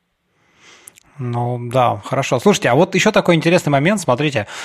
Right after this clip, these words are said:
когда, допустим, команда вся там распределенная такая, и вроде все у них хорошо, вот там общий, в общем чатике все пишут, и все это асинхронно,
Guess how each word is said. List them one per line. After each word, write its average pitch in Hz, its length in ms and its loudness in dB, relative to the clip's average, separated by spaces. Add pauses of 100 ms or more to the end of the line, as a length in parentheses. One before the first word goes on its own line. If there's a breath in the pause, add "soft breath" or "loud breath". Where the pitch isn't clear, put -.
(200 loud breath)
когда, 123 240 0
допустим, 170 400 0
команда 151 440 2
вся 147 220 0
там 123 180 0
распределенная 175 640 2
такая, 113 460 2
и 117 120 2
вроде 127 260 2
все 151 220 0
у 135 40 2
них 120 160 -2
хорошо, 180 680 4
вот 131 280 0
там 113 200 0
общий, 113 380 -2 (400)
в 127 60 0
общем 107 260 -4
чатике 110 400 -4
все 95 200 -10
пишут, 156 680 0
и 113 80 -2
все 123 200 -2
это 107 160 0
асинхронно, 160 640 0